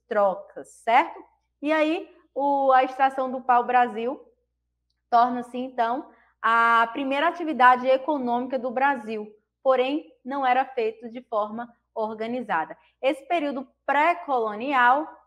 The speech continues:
nesse, durante esse período, né, não se tinha aí o interesse de Portugal em se colonizar o Brasil, justamente porque ele estava mais preocupado,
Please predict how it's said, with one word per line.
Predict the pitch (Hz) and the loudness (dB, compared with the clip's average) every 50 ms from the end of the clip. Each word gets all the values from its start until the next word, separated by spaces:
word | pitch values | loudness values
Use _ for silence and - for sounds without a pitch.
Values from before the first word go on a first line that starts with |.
| _ _ _ _ _ _ _ _ 190 | _ _ _ _ _ _ _ _ _
nesse, | 202 220 240 262 311 311 - - | -10 -4 -2 -2 -2 -2 -4 -8
durante | 202 240 240 254 285 302 294 | -4 -2 -2 -2 -2 -4 -8
esse | - _ | -8 _
período, | 254 226 202 220 247 277 254 | -4 -4 -2 -4 -6 -6 -6
né, | 226 226 240 262 | -6 -6 -6 -4
não | 254 262 302 330 | -4 -4 -4 -4
se | - 339 302 | -6 -8 -8
tinha | - - - 269 277 311 294 | -8 -10 -10 -6 -4 -2 -2
aí | 262 233 233 254 285 277 _ _ _ _ _ | -2 -2 -2 -4 -6 -8 _ _ _ _ _
o | - 240 254 | -6 -6 -4
interesse | 262 277 294 294 285 269 247 240 240 262 254 - 254 | -4 -4 -4 -2 0 0 2 2 0 0 -2 -6 -14
de | 240 247 | -18 -10
Portugal | - - 240 240 240 - - 226 190 214 220 226 240 247 226 208 - - _ _ _ | -2 0 0 0 0 -8 -14 -8 -2 0 4 4 4 4 4 0 -6 -14 _ _ _
em | 220 233 240 | -10 -10 -10
se | 240 - - 254 254 | -10 -10 -14 -14 -10
colonizar | _ - 294 294 294 294 285 269 262 240 240 233 233 240 | _ 0 0 2 2 0 -2 -2 -4 0 2 2 4 4
o | 240 226 | 2 0
Brasil, | 233 254 262 247 233 233 233 226 214 | 2 0 0 0 -2 -6 -6 -8 -8
justamente | 226 226 - - 233 226 240 247 - _ | -10 -8 -4 -4 -2 -2 -4 -8 -10 _
porque | - 262 254 | -12 -8 -6
ele | 240 233 | -6 -8
estava | 240 - _ 233 220 247 | -8 -6 _ -4 -4 -2
mais | 220 226 233 254 302 | -4 -4 -6 -6 -6
preocupado, | - - 285 294 285 - 269 - _ 226 214 220 226 240 233 196 196 214 | -6 -6 -6 -6 -6 -10 -18 -6 _ 0 2 2 2 2 0 -2 -10 -14